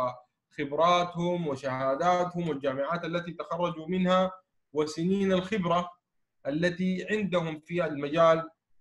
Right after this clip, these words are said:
المعين. كذلك الحرص على حل مشكلات المريض واحدة من أهم،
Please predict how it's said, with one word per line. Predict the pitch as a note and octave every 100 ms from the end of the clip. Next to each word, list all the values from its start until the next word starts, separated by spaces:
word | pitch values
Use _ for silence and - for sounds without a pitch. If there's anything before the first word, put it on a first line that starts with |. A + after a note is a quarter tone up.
| -
المعين. | F3 F3 G#3+ F3+ A2+ - _ _ _ _ _ _ _ _ _ -
كذلك | D#3 F#3+ F#3+ F#3
الحرص | E3 G3+ F#3+ F#3
على | D#3+ D3+
حل | F#3 F3+
مشكلات | E3+ - D#3 D#3 D#3
المريض | D3 D3+ F3 B2 - _ _ _ -
واحدة | D#3+ D#3+ D3 D3
من | E3+ E3+ E3+
أهم، | D3 E3+ A3 A3+